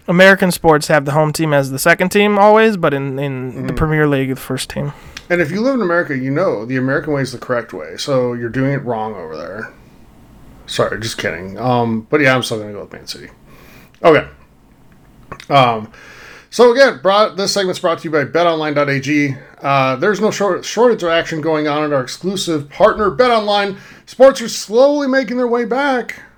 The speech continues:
Speaker 2: We've seen, uh, so many U F C events. It seems like it's almost daily. nascar and soccer leading the way.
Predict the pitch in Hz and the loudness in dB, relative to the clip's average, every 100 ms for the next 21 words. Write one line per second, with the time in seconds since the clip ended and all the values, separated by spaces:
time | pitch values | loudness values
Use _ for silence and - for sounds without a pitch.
0 | _ _ 139 143 135 165 156 147 139 - | _ _ -4 -2 0 -2 0 -2 -4 -12
1 | 85 120 - - 202 - - 139 165 110 | -12 -12 -12 -18 -10 -8 -4 -2 -2 -2
2 | 110 113 87 - 127 117 117 131 139 - | -6 -8 -8 -6 -6 -4 -4 -4 -4 -8
3 | - - 139 127 127 104 117 120 107 120 | -10 -4 0 0 -2 -4 -6 -6 -6 -4
4 | 120 113 113 - - - - - - 139 | -2 -4 -8 -12 -20 -20 -20 -20 -10 2
5 | 190 247 - 190 175 165 156 147 165 160 | 4 4 2 2 4 2 -2 -4 -2 -2
6 | - 143 139 147 143 131 120 123 135 131 | -4 -4 -2 -2 -2 -2 -4 -2 0 0